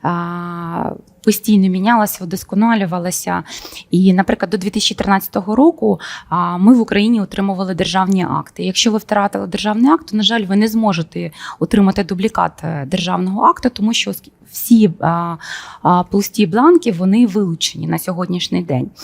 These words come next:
Але ж, е, Міністерство юстиції дало роз'яснення і дозволило нотаріусам,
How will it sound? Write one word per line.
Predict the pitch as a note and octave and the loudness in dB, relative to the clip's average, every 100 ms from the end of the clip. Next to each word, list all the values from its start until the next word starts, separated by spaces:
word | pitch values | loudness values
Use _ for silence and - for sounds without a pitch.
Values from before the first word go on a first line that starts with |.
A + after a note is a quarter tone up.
| - - - | -16 -16 -2
Але | - C#4 A3 | 4 6 6
ж, | G#3+ - G3+ | 4 0 0
е, | F#3+ | 2
Міністерство | G#3 G#3+ A#3+ - G#3 | 0 -2 -6 -4 -8
юстиції | G3 - F3+ - F#3 | -6 -6 -6 -4 -2
дало | E3+ F3+ F3+ | 0 0 -4
роз'яснення | G#3 C4 F4+ D#4+ C#4+ B3+ | -2 0 2 4 4 4
і | - | 2
дозволило | G#3 G3 G3 A3 F#3+ F#3 | 0 0 0 2 2 0
нотаріусам, | F#3 - E3+ E3+ B3 - C4+ | -4 -2 -2 0 -2 0 -2